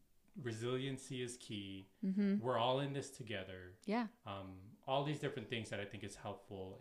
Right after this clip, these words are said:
Speaker 1: And, you know, um,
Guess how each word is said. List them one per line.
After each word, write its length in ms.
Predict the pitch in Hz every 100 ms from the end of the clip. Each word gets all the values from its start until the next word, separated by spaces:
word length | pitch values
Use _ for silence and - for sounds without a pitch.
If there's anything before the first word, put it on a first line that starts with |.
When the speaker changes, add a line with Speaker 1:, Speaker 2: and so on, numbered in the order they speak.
| 101
Speaker 1:
And, 120 | 98 95 - - _
you 100 | 113
know, 380 | 107 101 101 127 - - - _ _ 156
um, 440 | 110 95 95 95